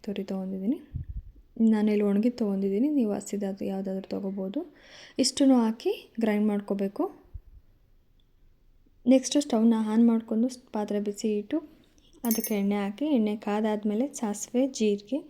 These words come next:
ಹಾಗೆ ಕರಿಬೇವು, ಸಣ್ಣದಾಗಿ ಹೆಚ್ಚಿರೋವಂಥ ಈರುಳ್ಳಿನ ಹಾಕಿ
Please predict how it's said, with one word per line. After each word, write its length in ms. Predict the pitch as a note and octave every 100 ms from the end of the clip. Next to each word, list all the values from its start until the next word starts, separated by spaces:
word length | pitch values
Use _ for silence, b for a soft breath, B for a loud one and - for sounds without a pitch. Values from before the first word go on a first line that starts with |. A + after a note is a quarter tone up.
| B B B -
ಹಾಗೆ 220 | G#3+ G#3+ -
ಕರಿಬೇವು, 480 | G#3 G#3+ B3 A3+ G3+ B3+ - - _ _ _ _ _ _ _ _ _ _ -
ಸಣ್ಣದಾಗಿ 360 | C4 B3 A#3+ A3+
ಹೆಚ್ಚಿರೋವಂಥ 440 | - A3+ G#3+ G#3+ G#3 G#3
ಈರುಳ್ಳಿನ 420 | G3+ G3+ G3+ G3+ -
ಹಾಕಿ 240 | G#3 G3+